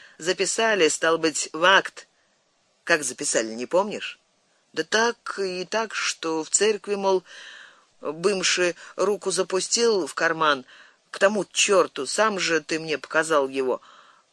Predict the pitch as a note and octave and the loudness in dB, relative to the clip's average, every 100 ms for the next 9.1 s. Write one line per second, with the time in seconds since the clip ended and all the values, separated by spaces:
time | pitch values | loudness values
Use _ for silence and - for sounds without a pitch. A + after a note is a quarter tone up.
0 | _ _ - F2 C#3 - - F3 A#3+ A3 | _ _ 2 4 4 2 -2 2 2 2
1 | - F3+ F3 D#3 D#3 D3+ D#3+ D3+ D3 D#3+ | 2 0 4 4 4 4 4 4 0 -4
2 | D3+ - - _ _ _ - F3+ F3+ - | -6 -8 -20 _ _ _ -10 2 2 4
3 | F#3 E3+ E3 D#3 D3 C3+ D3 _ _ - | 2 4 0 0 0 -2 -4 _ _ -2
4 | E3+ G3+ G3 F#3 D#3 - A2 F#2+ - _ | -2 0 -4 -4 -6 -4 -6 -6 -14 _
5 | _ _ _ _ _ - D4+ D4 F#4 E4+ | _ _ _ _ _ -2 0 0 0 -2
6 | D#4 G3 - - - _ _ _ _ F#3 | -4 -4 -6 -6 -14 _ _ _ _ -2
7 | G#3+ A#3 G#3+ F3 D3+ D3 C3+ - C3 A#2+ | 0 2 0 2 2 2 -2 -8 -10 -18
8 | A2+ A2+ C#3+ A#2+ G#2 E2 D2 C2 G#1+ G1+ | -16 -4 0 0 0 -4 -4 -8 -10 -12